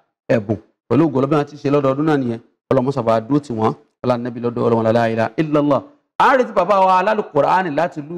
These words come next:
Ìlọrin gẹ́gẹ́ bí lecture yín tẹ́ máa ń gbé sórí afẹ́fẹ́. Kódà àwọn olólùfẹ́ yín kan ti ń pè wá wípé ṣé bàbá ò ní ṣe wáàsí fáwọn lórí Orísun lẹ́yìn ọdún yìí ni? Mo ní pẹ̀lú ògo Ọlọ́run, bàbá máa ṣe. Bàbá wa Alhaji Muhammad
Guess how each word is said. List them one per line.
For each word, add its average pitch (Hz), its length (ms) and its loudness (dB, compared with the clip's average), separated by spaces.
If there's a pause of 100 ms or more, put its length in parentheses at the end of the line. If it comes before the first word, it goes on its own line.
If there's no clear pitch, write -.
Ìlọrin 156 380 0 (240)
gẹ́gẹ́ 160 240 -2
bí 151 180 2
lecture 165 440 0
yín 147 100 -2
tẹ́ 143 140 -4
máa 139 160 2
ń 151 380 4 (280)
gbé 147 80 2
sórí 139 220 2
afẹ́fẹ́. 147 400 -2 (260)
Kódà 233 140 2
àwọn 190 140 2
olólùfẹ́ 185 380 0
yín 180 80 0
kan 147 160 -2
ti 170 120 -4
ń 170 80 -4
pè 156 120 -2
wá 127 140 4
wípé 139 460 2 (1000)
ṣé 208 60 4
bàbá 170 200 4
ò 170 80 0
ní 156 340 2 (640)
ṣe 151 100 0 (100)
wáàsí 156 340 2
fáwọn 143 200 0
lórí 139 280 -6
Orísun 139 260 -8
lẹ́yìn 139 300 0
ọdún 135 240 0
yìí 123 80 -2
ni? 117 240 -6
Mo 139 80 -6
ní 165 60 -2
pẹ̀lú 131 200 -2
ògo 123 240 -8
Ọlọ́run, 127 160 2
bàbá 110 220 -2
máa 117 180 -4
ṣe. 135 260 -6 (420)
Bàbá 196 220 4
wa 190 60 4
Alhaji 175 320 0
Muhammad 151 380 -2